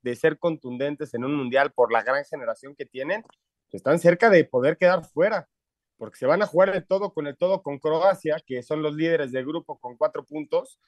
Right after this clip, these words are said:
y, y me parece que está complicado. Y lo de Marruecos, estaba viendo una estadística de Marruecos, porque sorprende mucho que le hayan ganado los belgas, pero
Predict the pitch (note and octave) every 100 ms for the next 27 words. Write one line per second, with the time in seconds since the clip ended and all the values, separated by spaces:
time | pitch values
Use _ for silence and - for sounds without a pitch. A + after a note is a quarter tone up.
0 | _ _ _ _ - A#2+ A#2+ A#2+ B2 B2
1 | - _ C#3 C3+ C3 B2 A2+ B2 E3+ D#3+
2 | D#3 E3 G#3 E3+ C#3+ F3+ A3 G3+ E3 E3+
3 | E3+ F3 A3 - C4 - _ _ _ -
4 | D#3 - A3+ A#3+ A#3 B3 B3+ G#3+ - D#3
5 | G3 - - - D3 D3 D3 F3 G3+ G3+
6 | G#3 C#3 - C3+ D3 - F#3 A3+ G#3 A3+
7 | - E3+ - C3+ F3+ D#3+ C#3 F3 D3+ A#2
8 | D3 D3+ G#3 - C#3 B2+